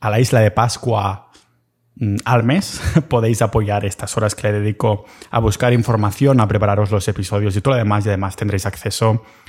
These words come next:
a, bueno, a la, los canales, la comunidad propiamente dicha, a boletines que también tenemos de, de historia y a episodios exclusivos. Dentro de la propia comunidad tenemos un canal de historia, am, y ahí da gusto ver que algunas personas son realmente apasionadas de esto también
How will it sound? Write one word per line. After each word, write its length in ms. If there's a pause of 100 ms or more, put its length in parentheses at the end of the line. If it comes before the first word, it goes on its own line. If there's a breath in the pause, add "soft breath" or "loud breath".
(280 loud breath)
a, 260
bueno, 240
a 60
la, 120
los 260
canales, 400
la 140
comunidad 360
propiamente 460
dicha, 420 (400 loud breath)
a 100
boletines 480
que 120
también 200
tenemos 280
de, 120 (200)
de 100
historia 680 (720 soft breath)
y 380
a 240
episodios 680
exclusivos. 840
Dentro 320
de 60
la 120
propia 220
comunidad 340
tenemos 280
un 60
canal 280
de 60
historia, 540 (580 loud breath)
am, 520
y 100
ahí 300
da 120
gusto 340
ver 160
que 80
algunas 320
personas 460
son 640
realmente 400
apasionadas 500
de 80
esto 180
también 400